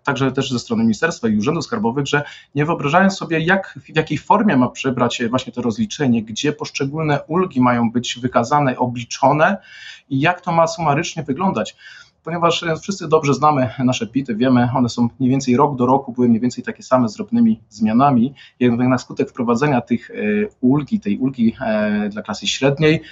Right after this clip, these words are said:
no, tutaj nam do-, pojawiły się dodatkowe kolumny, e, które musiały być wykazane, uzasadnione, dlaczego jest taka, a nie inna kwota wskazana. A w związku z czym, jeżeli teraz mamy przez pół roku stosowaną ulgę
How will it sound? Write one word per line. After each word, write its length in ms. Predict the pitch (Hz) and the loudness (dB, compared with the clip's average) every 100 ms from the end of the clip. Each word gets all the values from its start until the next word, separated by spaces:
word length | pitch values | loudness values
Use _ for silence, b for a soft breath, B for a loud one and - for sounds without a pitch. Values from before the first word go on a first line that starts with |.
| B | B
no, 160 | - - _ - | -2 -2 _ 0
tutaj 260 | 202 185 | 2 4
nam 140 | 175 160 | 2 0
do-, 100 | 165 | 0
pojawiły 380 | 170 160 175 170 | 2 2 2 2
się 120 | 160 | 2
dodatkowe 560 | 156 165 - 185 175 | 4 2 2 0 0
kolumny, 680 | - 147 147 151 120 110 120 | 0 0 2 4 2 2 0
e, 40 | |
które 240 | 110 - 117 | -2 2 2
musiały 340 | 120 143 135 | 4 2 2
być 160 | 123 - | -2 -6
wykazane, 640 | - 113 120 135 110 104 - _ | -2 0 4 4 2 -2 -10 _
uzasadnione, 680 | - 131 143 123 113 139 143 | -2 0 2 2 2 2 4
dlaczego 320 | 117 - 123 | 2 0 -2
jest 160 | 123 - | -2 0
taka, 220 | - 123 | 0 2
a 40 | 123 | 2
nie 140 | 127 | 4
inna 180 | 120 117 | 2 2
kwota 260 | - - | -2 -4
wskazana. 560 | 113 - 107 107 220 - B B B B | -4 -2 -2 0 0 -2 B B B B
A 120 | 208 | 0
w 40 | 208 | 4
związku 300 | 220 214 196 | 2 2 -4
z 60 | |
czym, 300 | - 175 196 135 | 0 2 2 0
jeżeli 260 | 131 147 | -2 0
teraz 340 | 147 156 - - | 2 0 0 2
mamy 260 | 156 151 | 2 2
przez 200 | - 143 | -4 -10
pół 160 | - 165 | -6 -2
roku 180 | 156 127 | -2 -4
stosowaną 540 | 127 123 123 180 143 | -6 -2 2 2 2
ulgę 420 | - 117 107 120 | 0 -2 -2 -6